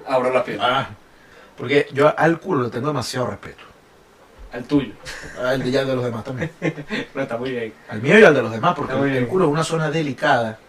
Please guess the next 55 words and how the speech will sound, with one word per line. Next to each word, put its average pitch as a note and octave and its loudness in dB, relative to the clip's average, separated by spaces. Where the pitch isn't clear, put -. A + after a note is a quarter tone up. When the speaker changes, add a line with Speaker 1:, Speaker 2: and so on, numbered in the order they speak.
Speaker 2:
que G#2+ -6
no G#2 -4
está B2 0
hecha C3+ -8
para A2+ -4
esas B2 -10
cosas. F#3+ -6
Speaker 1:
Ok. - -16
Speaker 2:
O D3+ -8
sea, B2+ -2
lo A#2 -2
que A2+ -2
pasa G#2+ -8
es B2+ -8
que F#3+ 0
uno G#3 2
decidió, C#3+ 2
en B2 -4
el C#3 4
ocio E3+ 8
del B2 -2
ser A#2+ 0
humano, F3 4
uno C#3+ -2
dijo, C#3+ -4
"Bueno, E3 -2
pero A#2+ -4
si A2+ -12
por A#2 -6
aquí A2+ -8
se C#3+ -6
puede, G3+ -4
por A3 -2
aquí E3 -6
también". E3 -2
Y, F3 2
y F3+ -2
la F#3 10
verdad F#3+ 12
es - 6
que - 8
Speaker 1:
Eso, C#4 12
Speaker 2:
no. B3+ 12
Speaker 1:
eso, B3 6
eso A3+ 6
fue C4 10
en A3 8
un G#3+ 6
fallo. G3 8
Speaker 2:
Claro. - 10
Speaker 1:
Eso - 10
fue C#4 12
en B3+ 12
un A#3 10
fallo. G#3+ 12